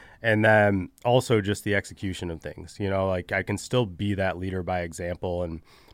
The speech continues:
and if I'm gonna do something, if I say I'm gonna do something, I do it and I execute it. I do it on time. I do it well. Um, and really just kinda always keeping in the back of my mind that there's a human being on the other end of it and that, you know,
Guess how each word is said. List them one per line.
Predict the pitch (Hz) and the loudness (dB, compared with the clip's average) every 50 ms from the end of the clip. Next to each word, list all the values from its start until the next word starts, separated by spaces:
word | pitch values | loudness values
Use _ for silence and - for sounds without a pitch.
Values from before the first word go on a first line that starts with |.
| _ _ _ | _ _ _
and | 117 101 92 92 | -4 -4 -4 -6
if | 85 - - | -6 -4 -2
I'm | 104 101 | 0 0
gonna | 104 104 98 | 2 0 0
do | 87 98 104 104 | 0 0 -2 0
something, | - - 110 107 95 98 | 0 0 0 0 -2 -4
if | 104 - | -4 0
I | 110 107 104 95 | 0 0 0 0
say | - - - 113 | -2 -4 -2 0
I'm | 113 113 | 0 2
gonna | 113 110 104 87 | 2 0 -2 -2
do | 92 104 107 | -2 -4 -4
something, | 104 - 113 107 98 - 104 92 | -2 -2 -2 -2 -2 -4 -4 -4
I | 90 87 | -4 -6
do | 85 82 101 104 107 | -4 -4 -2 0 2
it | 107 104 | 0 0
and | - 92 | -2 -4
I | 87 | -6
execute | 80 92 98 - - 101 - 113 110 104 | -6 -6 -8 -8 -10 -10 -6 -4 -2 -2
it. | 107 101 | -2 -2
I | 90 | -2
do | 87 92 98 101 | -4 -4 -4 -4
it | 95 | -4
on | 92 90 87 | -6 -8 -8
time. | - - 110 107 107 107 107 107 107 101 - - - - - - _ | -8 -4 -2 0 2 2 2 0 0 -4 -8 -14 -20 -20 -20 -12 _
I | - 90 | -8 -6
do | 87 98 92 85 | -4 -4 -4 -4
it | 82 | -4
well. | 85 92 101 104 104 107 107 104 101 - - - _ _ _ | -4 -2 0 0 2 2 0 0 -2 -8 -18 -20 _ _ _
Um, | 98 98 95 95 92 90 87 90 90 87 | -2 0 2 2 2 0 0 -2 -4 -4
and | - 101 98 | -4 -2 -2
really | 95 101 110 110 107 104 | 0 0 2 2 2 0
just | 90 101 98 - - - - - - - | 0 -2 -4 -4 -8 -14 -20 -20 -20 -12
kinda | - - 107 98 101 101 | -4 -2 0 0 0 0
always | 87 95 98 98 101 98 - | 0 0 0 0 -2 -2 -4
keeping | - 107 101 - 104 | -6 -8 -6 -4 -2
in | 101 95 | -2 -2
the | 92 | -2
back | 92 90 92 90 | -2 -2 -2 -2
of | - | -4
my | 98 92 90 | -4 -6 -4
mind | 87 87 87 87 87 90 | -4 -4 -4 -4 -6 -6
that | 82 90 | -8 -8
there's | 87 87 82 | -10 -10 -8
a | |
human | 90 90 87 85 | -8 -8 -8 -8
being | 85 87 87 87 87 | -8 -8 -8 -8 -8
on | 85 87 | -8 -6
the | 87 | -6
other | 87 87 87 87 | -6 -6 -6 -8
end | 87 85 87 | -6 -6 -8
of | 85 85 | -8 -6
it | 87 87 85 | -8 -8 -8
and | 87 87 85 80 - - - - - - _ _ | -8 -10 -12 -12 -14 -20 -20 -20 -20 -20 _ _
that, | - 95 92 92 95 | -8 -6 -6 -4 -4
you | 95 92 | -4 -4
know, | 90 87 85 82 80 | -4 -4 -4 -6 -8